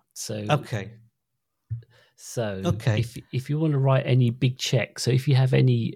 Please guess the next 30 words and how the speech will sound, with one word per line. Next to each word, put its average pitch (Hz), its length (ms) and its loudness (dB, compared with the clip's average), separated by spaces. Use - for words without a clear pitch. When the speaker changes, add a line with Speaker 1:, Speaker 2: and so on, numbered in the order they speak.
Speaker 1:
uh, 104 180 -2
Speaker 2:
Right. 104 260 0
Speaker 1:
big 113 180 -6
guests, - 580 -6
uh, 107 520 -4
coming, 98 480 -2
then 101 260 -4
I - 200 -4
would 107 80 0
Speaker 2:
<sighs> - 400 -4
Yeah. 110 60 -18
Well, 180 120 0
Speaker 1:
I - 60 -8
would 110 80 -6
Speaker 2:
funny 175 200 -2
you 123 120 4
say 117 220 0
that. - 300 -6
Speaker 1:
book 131 260 -6
'em 92 140 -6
now. 98 400 -12
Because 120 280 -6
Speaker 2:
Okay. 95 80 -6
Speaker 1:
when 135 160 0
they 127 100 0
get - 320 -8
back, - 440 -12
you 104 120 -8
know, 98 160 -16
th-, 120 140 -8